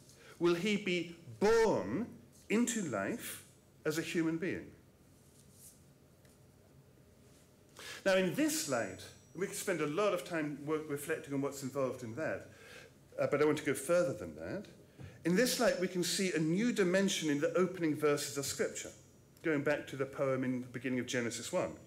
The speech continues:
"Having spoken everything into existence, 'Let there be, let there be, let there be, it is, it's good, it's done, everything's good, end of the day,'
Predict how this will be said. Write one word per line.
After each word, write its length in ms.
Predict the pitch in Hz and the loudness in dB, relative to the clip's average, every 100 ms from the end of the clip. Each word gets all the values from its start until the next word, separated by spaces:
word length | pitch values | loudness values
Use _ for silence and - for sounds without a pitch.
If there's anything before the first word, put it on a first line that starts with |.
| - - - - - - - - - - - - | -20 -20 -20 -20 -20 -20 -20 -20 -20 -16 -12 -2
"Having 260 | 202 214 | 2 2
spoken 840 | - - - 240 285 269 160 110 - - - | 2 -2 2 4 4 2 -2 -4 -8 -14 0
everything 520 | 240 240 277 269 214 | 0 2 0 0 -2
into 240 | 202 - | -2 0
existence, 840 | 185 151 160 147 - 95 - - - - - - - - | -2 -2 -2 -4 -6 -10 -12 -12 -12 -14 -20 -20 -6 0
'Let 180 | 196 | 2
there 180 | 151 143 | 4 2
be, 180 | 185 185 | 2 2
let 180 | 160 151 | 2 2
there 100 | 139 | 2
be, 180 | 156 151 | 2 2
let 200 | 107 104 | 0 0
there 100 | 113 | 0
be, 320 | 190 190 180 | 0 0 -2
it 120 | 131 | 0
is, 200 | 165 147 | 0 0
it's 80 | 127 | 0
good, 220 | 151 131 | 0 0
it's 120 | 107 | -2
done, 400 | - 156 160 156 - - | 0 2 2 0 -8 -2
everything's 440 | 151 147 135 123 - | -2 0 -2 -4 0
good, 300 | 151 147 147 - - | 2 2 0 -14 -6
end 180 | 131 120 | -2 -2
of 100 | - | -4
the 60 | 110 | -6
day,' 400 | 85 78 147 | -6 -4 -6